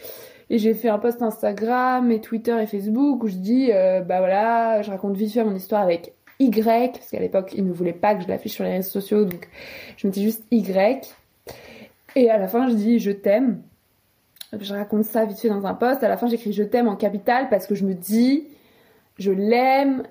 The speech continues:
parce qu'on s'est donné de l'amour et parce que c'est un je t'aime d'adieu et lyrique et je pense pas du tout qu'il va lire ça, quoi. Donc j'écris ça sur, euh, les réseaux sociaux. Et,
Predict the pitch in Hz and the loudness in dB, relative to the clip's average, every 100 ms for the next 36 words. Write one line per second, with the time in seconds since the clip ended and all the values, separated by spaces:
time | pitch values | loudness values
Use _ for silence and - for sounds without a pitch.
0 | - - 208 220 214 214 208 196 180 190 | -12 -4 -2 -2 -2 0 0 0 0 2
1 | 240 294 302 285 208 196 202 196 180 180 | 4 4 4 0 -4 -6 -8 -8 -6 -4
2 | 185 190 190 220 220 202 196 190 214 247 | -4 -6 0 2 4 4 2 0 2 2
3 | 262 262 - 202 190 185 196 214 262 - | 2 2 2 2 0 0 2 2 2 0
4 | - 180 175 175 170 175 - 190 180 180 | -2 -2 -2 -6 -6 -8 -2 0 0 -2
5 | 233 233 180 180 185 214 220 - 220 185 | -4 -2 -2 0 4 4 2 0 0 0
6 | - 180 190 _ - - - - - - | -4 -6 -8 _ -20 -20 -20 -20 -20 -6
7 | 190 196 202 214 214 233 - 190 180 175 | 0 2 2 0 2 0 0 -2 0 0
8 | 175 180 180 180 - 190 240 359 - _ | 0 -2 -2 -4 -6 0 2 2 -4 _
9 | _ _ _ - _ _ _ _ _ _ | _ _ _ -20 _ _ _ _ _ _
10 | - - - - - _ _ - 269 330 | -20 -20 -20 -20 -20 _ _ 2 4 4